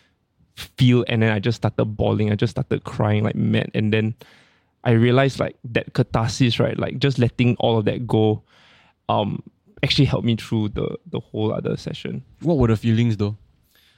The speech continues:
Speaker 1: Like, it was just the feelings of, like, it, it was just lost because,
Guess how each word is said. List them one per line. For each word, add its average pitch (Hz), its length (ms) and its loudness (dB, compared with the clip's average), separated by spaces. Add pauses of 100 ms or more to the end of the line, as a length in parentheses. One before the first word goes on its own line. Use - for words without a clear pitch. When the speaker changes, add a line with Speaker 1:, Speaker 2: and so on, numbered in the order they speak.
(240)
Speaker 1:
Like, 120 320 -6
it 151 80 0
was 139 180 4
just 185 220 2
the 123 80 2
feelings 127 520 2
of, - 240 -2
like, 110 220 0 (1700)
it, - 160 -2
it 190 100 0
was 180 200 4
just 262 200 -2
lost 143 260 4
because, 196 280 0